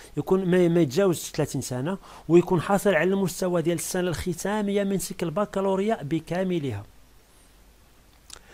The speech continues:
ثم أو بن-، كذلك بالنسبة لل-، للتلام-، للمتدربين اللي عندهم دبلوم تأهيل المع-، المهني، اللي، اللي حصلوا على الدبلوم في، في، في المستوى ال-، السابق،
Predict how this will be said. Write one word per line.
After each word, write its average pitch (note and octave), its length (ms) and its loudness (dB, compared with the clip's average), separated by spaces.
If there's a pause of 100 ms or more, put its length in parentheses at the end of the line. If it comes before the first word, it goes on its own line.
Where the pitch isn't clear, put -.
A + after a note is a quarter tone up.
(260)
ثم G3+ 420 4 (320)
أو B3 280 8 (240)
بن-، F#3+ 240 0
كذلك F#3+ 500 2
بالنسبة F3+ 440 0
لل-، E3+ 140 2
للتلام-، F3+ 880 0
للمتدربين F3+ 1120 2
اللي G3+ 180 2
عندهم F3+ 360 2
دبلوم G3 360 2
تأهيل G3+ 420 4
المع-، G3 240 2
المهني، E3 540 4
اللي، D#3 320 -2
اللي E3 180 -2
حصلوا F#3 240 -2
على F3 80 2
الدبلوم F#3 440 0
في، E3+ 260 -4
في، E3 280 -8
في D3+ 60 -6
المستوى G3+ 580 0
ال-، E3+ 160 -4
السابق، E3 680 -2